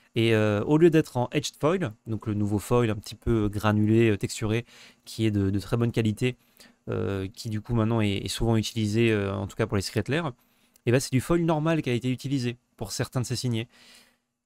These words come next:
Et c'était que pour les signés envoyés aux influenceurs, parce que les, euh, signés que vous achetez vous,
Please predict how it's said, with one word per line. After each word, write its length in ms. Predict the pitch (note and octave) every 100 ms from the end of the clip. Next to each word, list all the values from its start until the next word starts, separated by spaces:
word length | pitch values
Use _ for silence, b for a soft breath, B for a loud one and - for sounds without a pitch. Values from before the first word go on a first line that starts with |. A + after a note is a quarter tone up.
| _ _
Et 220 | F#3 G#3 -
c'était 260 | - D3
que 200 | - -
pour 260 | A3+ - D#3
les 80 | C#3
signés 320 | - E3+ F#3+
envoyés 260 | C#3+ D3
aux 100 | E3
influenceurs, 520 | D3+ - D#3 - C3+ -
parce 180 | A#2+
que 100 | -
les, 380 | A#2+ A#2+ A2+ A2
euh, 240 | G#2+ G#2 G2+
signés 340 | - C3 C3+
que 120 | C3
vous 160 | G#2+ G#2+
achetez 200 | - A#2+
vous, 220 | A2 F#3+